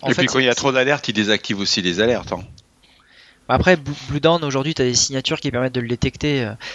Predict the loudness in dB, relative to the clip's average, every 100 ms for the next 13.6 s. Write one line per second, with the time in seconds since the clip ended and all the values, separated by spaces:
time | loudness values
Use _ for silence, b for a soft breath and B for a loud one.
0 | B B -12 -6 -4 -4 -4 -6 -8 -16
1 | -18 -18 -16 -14 -6 -4 0 -2 0 2
2 | 4 4 0 0 -2 -4 -2 -2 -2 -4
3 | -2 -2 -2 -2 -2 -2 -6 -6 -4 -4
4 | -6 -8 -10 -10 B B B B 0 2
5 | 2 0 0 0 2 0 0 -6 -6 -6
6 | -6 -2 -2 0 -2 -2 -2 -2 0 -2
7 | 0 0 2 2 0 -6 -6 -4 0 2
8 | 2 0 2 0 0 -6 -8 -4 -4 B
9 | B B B -12 -10 -2 4 4 6 2
10 | 2 2 2 0 -4 2 4 4 0 -2
11 | -4 -4 -4 0 0 0 -2 -2 -2 2
12 | 2 0 -6 -4 -4 -2 -2 -2 -2 0
13 | 2 2 2 0 0 -2